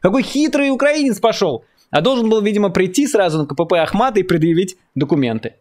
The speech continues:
После этого в Курскую область поехало интернациональное отделение Ахмата, которое известно как аид.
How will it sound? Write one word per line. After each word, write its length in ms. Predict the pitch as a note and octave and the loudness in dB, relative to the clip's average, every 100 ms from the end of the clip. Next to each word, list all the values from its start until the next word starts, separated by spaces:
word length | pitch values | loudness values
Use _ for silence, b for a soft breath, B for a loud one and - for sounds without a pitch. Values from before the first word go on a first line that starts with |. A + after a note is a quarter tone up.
| _ b b b b b b _ _ - | _ b b b b b b _ _ -2
После 260 | C#4 A3+ | 0 2
этого 260 | A3+ A#3+ A3 | 2 2 0
в 60 | - | 0
Курскую 400 | G#3+ F#3+ F#3 F#3 | -4 0 0 2
область 380 | A3 A#3+ G#3+ | 0 0 0
поехало 380 | C#3+ D3+ F#3+ F#3+ F3+ | 0 0 0 0 0
интернациональное 840 | E3+ E3+ E3+ F#3+ F#3+ G#3 C#3 B2 | -2 -2 -2 0 0 0 0 -2
отделение 400 | A#2 C3 B2 B2 | -2 -2 0 -2
Ахмата, 340 | - G3 B3 | -2 -2 0
которое 340 | D#3+ C3+ G3+ G3 | -2 0 0 0
известно 500 | E3+ B2+ E3 G3+ E3+ | -2 -2 -2 -2 -2
как 220 | E3 - | -2 0
аид. 340 | D#3+ F3 G#2+ | -2 0 -4